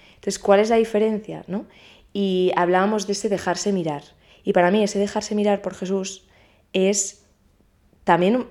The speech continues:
un poco el agradecimiento, ¿no? O sea, el, el "Jo, es que yo no soy nada", es esa humildad de, "Es que necesito de ti, necesito de esta persona que, que me da la vida". En cambio, el joven rico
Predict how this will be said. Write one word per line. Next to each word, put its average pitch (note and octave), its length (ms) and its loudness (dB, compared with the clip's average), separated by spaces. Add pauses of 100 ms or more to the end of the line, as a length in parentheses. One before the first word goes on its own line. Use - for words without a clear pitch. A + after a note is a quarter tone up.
un G#3 140 -2
poco A3 200 0
el G3 60 4
agradecimiento, E3+ 760 -2
¿no? G#3 140 -4
O C#4+ 40 -4
sea, G3 200 0
el, F3+ 200 2
el F3 240 -2 (280)
"Jo, - 160 -8
es F#3+ 80 -4
que F#3 100 -10
yo F#3+ 120 -2
no G#3+ 80 -2
soy G#3+ 180 -4
nada", G#3 380 -4
es G3+ 140 -8
esa F#3+ 160 -4
humildad G3+ 440 4
de, F3+ 240 -2 (260)
"Es - 80 -10
que G#3 100 4
necesito G3+ 600 0
de G3+ 120 2
ti, G3 180 -4
necesito F3+ 580 -2 (600)
de F3+ 360 -6
esta F#3+ 320 0
persona G3 440 -4
que, E3+ 160 -12
que F#3 100 -6
me D#3+ 100 -4
da E3 140 2
la E3+ 140 2
vida". E3 320 -4 (360)
En F#3 60 -8
cambio, G3 200 4
el G3 60 0
joven G#3 280 2
rico G#3 440 -2